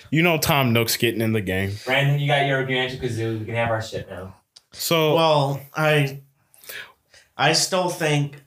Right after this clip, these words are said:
Speaker 3: there's one more big third-party character coming.
Speaker 1: Okay.
Speaker 3: Well, well, I think it's all gonna be third-party somewhat.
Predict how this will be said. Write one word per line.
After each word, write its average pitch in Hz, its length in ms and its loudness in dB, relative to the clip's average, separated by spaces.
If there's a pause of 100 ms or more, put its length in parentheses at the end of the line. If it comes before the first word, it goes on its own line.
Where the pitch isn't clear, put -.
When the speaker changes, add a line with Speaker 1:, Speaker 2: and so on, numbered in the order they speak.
Speaker 3:
there's 131 560 -2
one 143 500 2
more 120 600 -2 (340)
big 120 220 -2
third-party 113 680 -2
character 107 600 -6
coming. 101 500 -6 (480)
Speaker 1:
Okay. 104 300 -2
Speaker 3:
Well, 127 500 2 (1040)
well, 139 140 2
I 135 80 2
think 151 260 2
it's 135 160 -2
all 113 200 0
gonna 110 200 0
be 107 140 -2
third-party 101 840 -2
somewhat. 110 760 -2